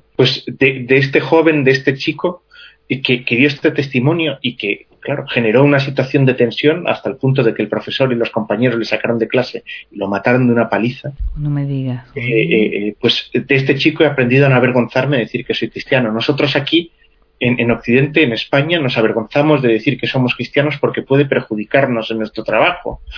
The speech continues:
Speaker 1: o porque se pueden de-, reír de nosotros y decir que somos unos beatos.
Speaker 2: Mm.
Speaker 1: Eh, en Irak, en Irak hubo un atentado en el dos mil diez en el que murieron cincuenta y cuatro personas que iban a misa. Poco tiempo después preguntábamos:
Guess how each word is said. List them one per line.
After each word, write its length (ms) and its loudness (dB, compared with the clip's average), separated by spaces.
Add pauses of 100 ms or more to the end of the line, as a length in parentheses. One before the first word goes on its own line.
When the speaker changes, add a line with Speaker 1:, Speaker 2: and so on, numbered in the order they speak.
(160)
Speaker 1:
o 120 0
porque 220 2
se 140 -2
pueden 340 4
de-, 60 4
reír 280 2
de 100 2
nosotros 420 -2
y 40 2
decir 240 -2
que 80 -4
somos 340 -2
unos 220 -4
beatos. 720 -4
Speaker 2:
Mm. 300 -4 (280)
Speaker 1:
Eh, 540 4
en 140 2
Irak, 420 2 (200)
en 140 -4
Irak 500 0 (400)
hubo 200 0
un 80 4
atentado 600 0
en 100 -4
el 220 -2
dos 200 0
mil 200 0
diez 360 0
en 140 -6
el 80 -4
que 100 -2
murieron 400 2
cincuenta 320 -2
y 40 -8
cuatro 220 0
personas 340 -4
que 100 -2
iban 140 0
a 60 -4
misa. 280 -8 (240)
Poco 200 2
tiempo 260 2
después 360 2
preguntábamos: 840 0